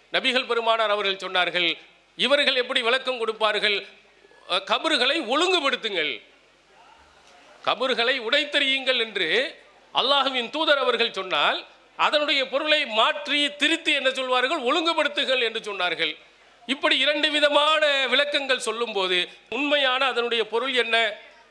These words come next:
அதனுடைய கருத்து என்ன என்பதை அரபி மூலத்துடன் படித்து வருவார்களேயானால் அவர்களிடத்தில் விளக்க முடியும்.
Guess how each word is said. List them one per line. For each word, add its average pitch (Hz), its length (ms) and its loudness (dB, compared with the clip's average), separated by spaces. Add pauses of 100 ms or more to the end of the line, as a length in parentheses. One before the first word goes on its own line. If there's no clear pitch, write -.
(1040)
அதனுடைய 269 360 2
கருத்து 262 380 0
என்ன 254 460 2 (320)
என்பதை 247 640 0
அரபி 247 400 0
மூலத்துடன் 240 760 0
படித்து 262 680 0 (300)
வருவார்களேயானால் 185 960 2 (260)
அவர்களிடத்தில் 165 720 -4
விளக்க 151 300 -6
முடியும். 120 360 -10